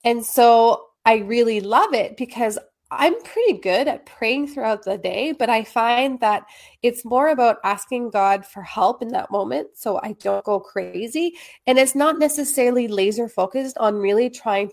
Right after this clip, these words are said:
to build up the people in my life. So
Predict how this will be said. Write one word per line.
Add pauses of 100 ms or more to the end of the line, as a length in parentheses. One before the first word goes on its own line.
(120)
to (120)
build
up
the
people
in
my
life. (380)
So